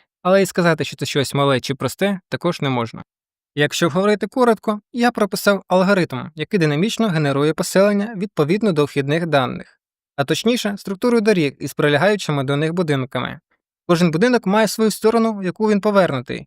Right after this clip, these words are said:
і це безпосередньо також обраховується. Будинок може як прилягати до доріг,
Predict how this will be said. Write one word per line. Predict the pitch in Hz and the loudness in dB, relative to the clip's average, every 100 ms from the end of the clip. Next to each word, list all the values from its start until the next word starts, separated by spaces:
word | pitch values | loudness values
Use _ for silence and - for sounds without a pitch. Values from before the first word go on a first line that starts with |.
| - | -14
і | 147 | -4
це | - | 0
безпосередньо | 170 151 151 - 175 220 202 | 0 -2 -6 -2 0 0 -4
також | 139 165 175 | -4 -4 -4
обраховується. | 165 151 175 165 131 123 - - _ _ _ _ _ | -4 -2 0 0 0 -4 -8 -18 _ _ _ _ _
Будинок | 151 233 240 190 | 0 2 2 2
може | 208 180 | 0 2
як | 180 | 0
прилягати | - 151 147 151 143 | 0 0 2 2 0
до | 135 | -4
доріг, | 135 139 202 226 | -2 0 -2 -4